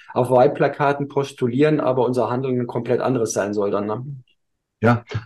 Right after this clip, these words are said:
Speaker 2: also wir müssen uns durchaus, äh, bewusst sein, dass diese Megatrends, die wir ja in allen Folgen, auch in den vorhergehenden Staffeln immer wieder besprochen haben, dass die zu diesem äh, unabdingbar zu diesem neuen Denken führen müssen. Wenn du davon sprichst, dass es Menschen gibt, die durchaus drei Jobs haben,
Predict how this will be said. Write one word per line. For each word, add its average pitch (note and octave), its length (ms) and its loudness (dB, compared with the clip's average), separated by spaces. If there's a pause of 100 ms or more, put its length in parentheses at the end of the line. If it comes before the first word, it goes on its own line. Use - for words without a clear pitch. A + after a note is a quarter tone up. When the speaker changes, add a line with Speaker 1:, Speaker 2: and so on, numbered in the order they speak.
(100)
Speaker 2:
also G#2 180 -2
wir A2 80 6
müssen C#3 240 6
uns D#3 240 -4
durchaus, D3 560 2
äh, C#3 420 2
bewusst C3 360 0
sein, C#3+ 180 4
dass B2+ 180 0
diese A#2 220 0
Megatrends, B2 600 2
die A#2 160 -2
wir A2 140 10
ja G#2+ 140 8
in A2 100 2
allen C3+ 300 -2
Folgen, C3 340 2
auch A2+ 220 -2 (100)
in A#2 120 -2
den A2+ 160 0
vorhergehenden A#2+ 500 2
Staffeln B2 340 -2
immer A2+ 220 0
wieder A2+ 160 2
besprochen A2+ 480 -2
haben, C3+ 140 -2 (520)
dass B2 260 2
die C3+ 200 -4
zu C#3 160 -8
diesem B2+ 520 -2 (220)
äh, B2 280 -2
unabdingbar D#3 1120 2
zu - 180 -6
diesem A#2 380 0
neuen B2 340 2
Denken A#2+ 360 0
führen F#2 300 -4
müssen. F2+ 220 -8
Wenn C3+ 100 0
du D#3+ 80 2
davon C#3+ 280 2
sprichst, E3 340 -4
dass B2 120 -2
es B2 140 -6
Menschen C#3 320 -2
gibt, - 220 -6
die A#2+ 100 -2
durchaus B2+ 380 0
drei A2+ 200 0
Jobs D3 340 0
haben, G2+ 300 -2